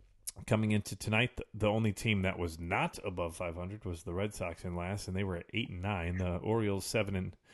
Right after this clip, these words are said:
uh, seven losses to nine wins, so they're in fourth. Blue Jays had a pretty good week going back towards the top of that division. Uh, they are ten and seven after another loss, but, uh, they were just a couple games behind the Rays.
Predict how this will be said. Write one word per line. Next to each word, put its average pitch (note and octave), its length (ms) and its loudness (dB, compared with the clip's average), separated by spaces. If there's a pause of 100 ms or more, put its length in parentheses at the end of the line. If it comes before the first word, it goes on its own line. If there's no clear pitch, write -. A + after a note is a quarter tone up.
(120)
uh, - 180 0
seven A2+ 320 4
losses A2 420 2
to F#2 120 -4
nine F#2 340 0
wins, F#2+ 300 0
so F#2 120 -2
they're F#2+ 160 2
in G2+ 80 0
fourth. G2+ 380 2 (420)
Blue B2+ 180 8
Jays C3 340 6
had A2+ 140 4
a F#2 40 0
pretty A#2+ 320 -2
good G#2+ 240 0
week A#2+ 440 -2
going G#2 320 2
back G#2+ 280 2
towards G2+ 340 0
the F#2+ 100 -2
top G2 300 -2
of G2 60 0
that F#2 180 0
division. G2 540 0 (340)
Uh, F2 180 0
they F2+ 140 4
are F2 100 2
ten G2+ 220 -2
and F2+ 100 -4
seven F#2 360 0
after F2+ 340 -2
another E2+ 300 0
loss, G2+ 460 4
but, F2+ 300 -2
uh, F#2+ 200 2
they F#2+ 200 2
were F#2 360 2 (180)
just A#2 260 2
a C3+ 60 -10
couple C3+ 260 2
games C3 280 2
behind B2+ 360 2
the G#2 60 2
Rays. G#2 380 2